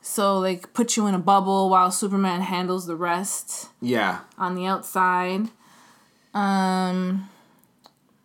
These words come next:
Speaker 1: Martian Manhunter, man. Like, as long as you, no flames are around, he's good to go.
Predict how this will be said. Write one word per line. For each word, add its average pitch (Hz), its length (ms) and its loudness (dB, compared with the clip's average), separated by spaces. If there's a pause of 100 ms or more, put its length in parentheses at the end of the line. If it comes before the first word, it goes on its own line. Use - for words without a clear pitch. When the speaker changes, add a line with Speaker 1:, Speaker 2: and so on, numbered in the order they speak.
(140)
Speaker 1:
Martian 196 420 -4
Manhunter, 165 560 -4
man. 143 280 -14
Like, 147 320 -14
as 190 100 -12
long 233 260 2
as 233 140 2
you, 214 260 -2
no 226 300 2
flames 262 400 2
are 330 180 4
around, 381 500 2 (200)
he's 240 140 -2
good 233 220 0
to - 80 -6
go. 175 460 0